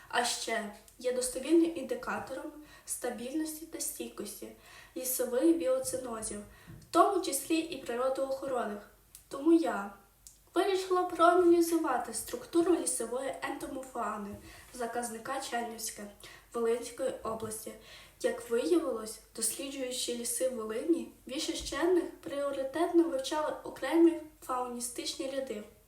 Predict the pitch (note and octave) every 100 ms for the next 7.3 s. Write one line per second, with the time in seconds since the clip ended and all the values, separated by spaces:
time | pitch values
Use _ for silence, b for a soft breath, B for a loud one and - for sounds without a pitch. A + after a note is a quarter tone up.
0 | - - A3 A3+ A#3 - A3+ A3 G#3+ -
1 | C4+ F#4 B B B B B A#3+ B3 -
2 | B3 C4+ E4+ F4+ F#4 E4 - D#4 D4+ D#4
3 | C#4 B3+ - A#3+ A3+ A3 - D#4 D#4 E4
4 | D#4+ C#4+ B3+ - A#3+ A#3+ A#3 A3+ - A3+
5 | A3+ A3+ - C#4 C#4 D#4+ - D#4+ C#4 C4
6 | - - G#3 G3+ G#3+ A3+ A3+ A3+ - -
7 | - -